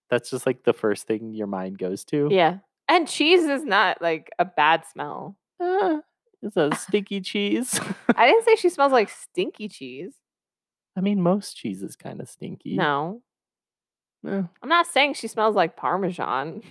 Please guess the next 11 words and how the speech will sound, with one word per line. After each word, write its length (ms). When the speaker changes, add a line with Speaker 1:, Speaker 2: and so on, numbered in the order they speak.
Speaker 2:
<laughs> 0
Speaker 1:
<laughs> 2000
Blue 280
cheese. 380
<laughs> 20
Speaker 2:
<laughs> 100
Yeah, 240
that's 180
not 160
what 80
I, 80